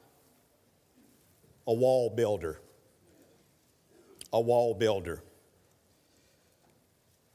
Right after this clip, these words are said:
When I was, uh, asked to, uh, step in this morning, uh, I already had, uh, something, uh, ready for this evening.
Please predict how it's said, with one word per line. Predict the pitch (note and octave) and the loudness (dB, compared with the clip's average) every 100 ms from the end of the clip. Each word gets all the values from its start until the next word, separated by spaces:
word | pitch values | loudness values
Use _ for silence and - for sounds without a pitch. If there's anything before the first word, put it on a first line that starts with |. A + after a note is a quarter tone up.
| _ _ _ _ A2+ | _ _ _ _ -6
When | A#2 A2 G#2+ G2+ G2+ G#2 - _ _ _ _ _ _ _ _ _ _ _ | -2 -2 -2 -4 -8 -12 -20 _ _ _ _ _ _ _ _ _ _ _
I | - A2 | -2 0
was, | G#2+ F#2 G#2+ | 0 -2 -6
uh, | G2+ F2+ F2+ A#2 B2 | -6 -6 -8 -12 -6
asked | B2 A#2 G#2 - - | 0 0 0 -4 -4
to, | A2 G2 F#2+ - _ _ _ _ _ _ - | -4 -4 -10 -18 _ _ _ _ _ _ -14
uh, | A2 | -10
step | - C3 A#2 B2 | -4 -2 0 -2
in | A2+ | -4
this | G#2 G2+ - | -4 -4 -2
morning, | C3+ C#3+ A#2+ G2+ G#2 - _ _ _ _ _ _ _ - | 0 2 0 -4 -8 -14 _ _ _ _ _ _ _ -14
uh, | G2+ F#2 - | -8 -8 -2
I | |
already | G#2+ A#2+ B2 | 0 2 2
had, | G#2+ B2 G#2+ - | 2 0 0 -6
uh, | G#2+ F#2+ | -8 -8
something, | - - - A2+ G2 A2+ | 0 -2 0 -6 -8 -8
uh, | A2 | -8
ready | G2 A#2+ A#2 G#2+ | -2 0 0 -4
for | - G2+ | -6 -6
this | F#2 G#2 C3+ | -6 -6 -2
evening. | C#3+ D3 G#2+ G2+ | 0 -2 -4 -6